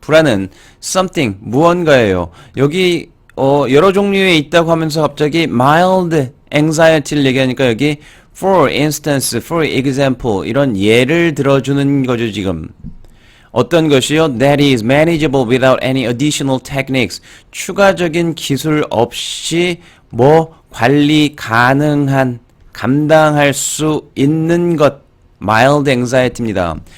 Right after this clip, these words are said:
It makes your life stressful. 그것은, mild anxiety는 당신의 삶을 스트레스풀하게 만들지만, 스트레스 받게 만들지만, but you are still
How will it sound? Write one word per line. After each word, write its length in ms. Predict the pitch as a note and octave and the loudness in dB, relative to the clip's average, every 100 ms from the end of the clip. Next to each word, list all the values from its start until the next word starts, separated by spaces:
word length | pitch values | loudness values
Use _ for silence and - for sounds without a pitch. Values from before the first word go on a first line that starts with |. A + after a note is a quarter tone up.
| - - | -20 -8
It 140 | - D#3 | -2 0
makes 260 | D3+ C#3+ | 0 0
your 160 | C#3 C3+ | 0 2
life 360 | B2+ A#2 B2+ C3 | 4 4 2 -4
stressful. 840 | - - B2+ D3+ - C3 G#2 F2 - - - | -8 -2 0 0 -2 -2 0 0 -6 -20 -20
그것은, 640 | - C3+ F#3+ F#3+ C3+ G2+ F#2+ - - - - | -8 0 0 2 0 0 -4 -14 -20 -20 -18
mild 600 | - A2+ B2+ C#3+ D#3+ D3+ | -2 2 4 4 2 2
anxiety는 1080 | D#3+ B2+ C3+ C#3 D3+ D3 C#3+ C#3+ B2 F#2+ F2 - - - | 2 2 0 2 2 4 0 -2 -2 -2 -4 -10 -20 -14
당신의 680 | - B2+ C#3+ C3+ D3 D3 D3+ | -6 -2 -2 -2 0 0 0
삶을 720 | D#3+ C#3 C3+ D3 F3 F3+ - - _ | 2 2 2 2 2 0 -6 -20 _
스트레스풀하게 1300 | - - G3 G3+ G#3 G3+ - F3 F3 E3 D#3 D3 D#3 | -14 -4 0 0 -2 -6 -6 -4 -2 0 0 2 2
만들지만, 760 | B2+ B2+ D3 D3 C3 C3 B2+ - _ | 2 2 2 0 0 0 -2 -6 _
스트레스 640 | - - F#3+ F#3 - F#3 | -18 -4 -2 -2 -4 -4
받게 600 | F3+ C#3+ C#3+ _ - D#3+ | 0 -2 -2 _ 0 2
만들지만, 840 | C#3 B2 C#3 D3+ B2 B2+ C3 B2 - _ _ _ _ _ - | 2 2 2 0 0 0 0 -2 -12 _ _ _ _ _ -2
but 380 | C#3+ D3+ G#2+ - - _ | 4 4 4 -6 -20 _
you 180 | B2 D#3 - | -2 0 4
are 140 | D3+ | 2
still 500 | D3 - C#3+ D3+ D#3 | 2 -2 -2 0 -2